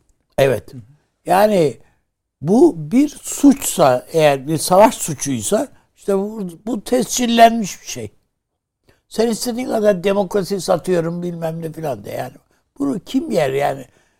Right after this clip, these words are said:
Ha, yer yiyen, yer, çünkü yemeğe hazırlar var yani. İşte dedim ya yani içerideki ortaklar. Ha, P K K açısından filan baktığımızda bunların zaten elleri mahkum yani.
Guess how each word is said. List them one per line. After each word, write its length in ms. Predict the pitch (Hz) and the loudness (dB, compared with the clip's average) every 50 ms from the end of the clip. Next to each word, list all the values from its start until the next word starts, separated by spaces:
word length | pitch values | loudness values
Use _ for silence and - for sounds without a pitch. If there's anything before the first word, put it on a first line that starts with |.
| _ _ | _ _
Ha, 240 | _ - 190 208 196 | _ 4 4 4 6
yer 360 | 147 147 160 190 214 233 233 | 4 6 10 12 12 12 12
yiyen, 600 | 220 208 190 160 147 147 151 151 151 156 165 160 | 10 6 0 0 2 4 6 8 8 6 4 2
yer, 280 | 131 117 117 127 131 127 - | -4 0 0 0 0 0 -4
çünkü 260 | - 180 185 190 233 | -8 -8 -6 -2 -2
yemeğe 440 | 214 156 135 135 131 143 175 208 208 | 0 2 2 2 4 6 6 8 8
hazırlar 640 | 170 147 151 143 131 165 180 175 170 175 185 220 247 | 8 6 4 2 2 -2 -2 0 2 4 4 4 6
var 200 | 214 160 120 92 | 4 0 -2 -2
yani. 300 | 87 95 - - - _ _ _ _ _ _ _ _ _ _ _ _ _ _ _ | -6 -14 -20 -20 -20 _ _ _ _ _ _ _ _ _ _ _ _ _ _ _
İşte 260 | _ _ 143 135 120 | _ _ -8 -4 -4
dedim 280 | 139 143 156 214 240 | -4 -4 -4 -6 -4
ya 100 | 226 180 | -2 0
yani 280 | 139 127 123 123 127 131 _ _ _ _ _ _ _ | 0 0 0 -2 -6 -10 _ _ _ _ _ _ _
içerideki 600 | 127 - - - 151 135 131 131 143 131 - 247 | -12 -8 -2 -2 0 0 0 -2 -4 -2 0 0
ortaklar. 800 | 226 214 190 170 - - 170 165 - - 170 156 123 - - - _ - _ _ _ _ _ _ _ _ _ _ _ _ _ _ _ _ _ | 2 2 2 0 2 0 0 0 0 0 0 0 0 -2 -8 -20 _ -20 _ _ _ _ _ _ _ _ _ _ _ _ _ _ _ _ _
Ha, 160 | - - - - _ | -10 -10 -10 -6 _
P 140 | - 254 247 | 2 2 4
K 160 | 277 277 262 | 4 2 2
K 140 | - 294 302 | 4 4 4
açısından 680 | 311 262 - - 160 143 156 160 151 147 147 143 139 | 4 2 -2 -6 -10 -8 -8 -8 -4 -4 -4 -4 -2
filan 340 | 131 190 202 190 175 165 170 | -4 -4 -4 -2 -4 -4 0
baktığımızda 720 | 214 247 254 - - 220 196 165 143 139 135 - 247 214 | -2 -2 -2 -2 -6 -6 -6 -4 -6 -10 -8 -8 -8 -4
bunların 360 | 226 285 311 311 269 247 214 180 | -4 -4 -2 0 0 0 0 0
zaten 340 | 180 226 254 226 196 214 | 0 0 0 2 0 -2
elleri 460 | 208 - 190 190 208 214 214 214 208 208 | -2 0 0 -2 0 0 -2 0 0 2
mahkum 420 | 202 175 - - - - 139 151 | 2 2 2 0 -6 -14 -8 -6
yani. 280 | 156 156 156 143 123 | -4 -4 -4 -6 -10